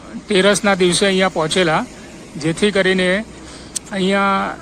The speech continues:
યાત્રિકો પણ બહુ ઓછા છે અત્યારે. પણ "બોલ માળી અંબે, જય જય અંબે."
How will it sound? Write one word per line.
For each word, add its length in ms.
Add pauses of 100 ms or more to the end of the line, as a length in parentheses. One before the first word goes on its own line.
(280)
યાત્રિકો 540
પણ 200
બહુ 280
ઓછા 240
છે 160
અત્યારે. 440 (800)
પણ 160
"બોલ 200
માળી 260
અંબે, 300
જય 320
જય 100
અંબે." 240